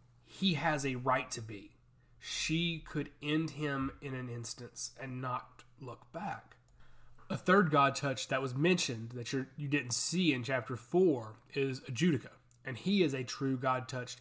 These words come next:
of Nerilil. And he has a very compelling story because his god died.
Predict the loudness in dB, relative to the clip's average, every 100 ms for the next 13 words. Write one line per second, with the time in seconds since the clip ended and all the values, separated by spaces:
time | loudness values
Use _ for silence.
0 | -10 -8 -4 2 4 2 -2 -14 -18 _
1 | _ _ -20 -12 -4 0 2 2 0 0
2 | 0 0 -2 -6 -8 -6 -6 -6 -8 -4
3 | 0 2 2 -2 -8 -12 -18 _ _ _
4 | -10 -6 -2 0 2 4 4 4 2 0
5 | -4 -12